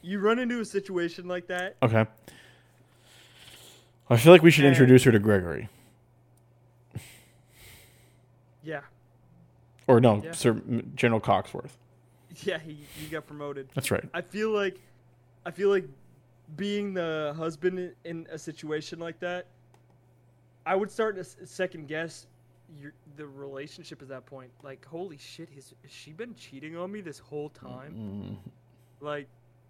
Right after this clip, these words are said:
Speaker 1: dude, I, I, I would like to be there to see the reactions of everybody.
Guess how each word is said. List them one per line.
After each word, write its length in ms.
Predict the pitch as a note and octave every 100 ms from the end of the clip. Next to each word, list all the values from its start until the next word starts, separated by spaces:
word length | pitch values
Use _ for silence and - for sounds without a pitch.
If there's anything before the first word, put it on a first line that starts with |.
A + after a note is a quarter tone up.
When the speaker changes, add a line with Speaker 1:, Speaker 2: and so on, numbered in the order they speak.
| _ _ _ _ _ _ -
Speaker 1:
dude, 240 | D3 C#3 - _ -
I, 200 | E3+ E3+ -
I, 300 | B2+ F3+ F3+ E3 _ _
I 80 | F3
would 220 | G3+ G#3+ E3+
like 260 | F#3+ G3
to 80 | G#3
be 200 | D#3+ E3+
there 220 | E3+ G3
to 80 | F#3+
see 220 | E3 E3+
the 100 | D#3+
reactions 800 | D#3+ D3+ D3 D3+ D#3 - D3+ D3
of 120 | C#3+ C#3+
everybody. 560 | C#3 D3 C#3+ C#3+ C#3